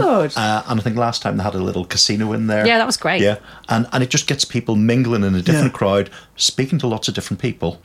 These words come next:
Speaker 4: Yeah.
Speaker 2: And actually, uh, and we've made some really good contacts, some really good friends out of that.
Speaker 3: Yeah.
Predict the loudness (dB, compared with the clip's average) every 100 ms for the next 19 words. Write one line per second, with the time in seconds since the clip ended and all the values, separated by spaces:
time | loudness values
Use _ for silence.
0 | -20 -2 0 0 0 0 0 -2 0 -2
1 | -6 -16 -4 -2 0 -2 -4 -6 -4 -2
2 | -2 -2 -2 0 0 -2 -6 -4 -6 -4
3 | -4 -2 0 -2 -4 0 0 0 -2 0
4 | -2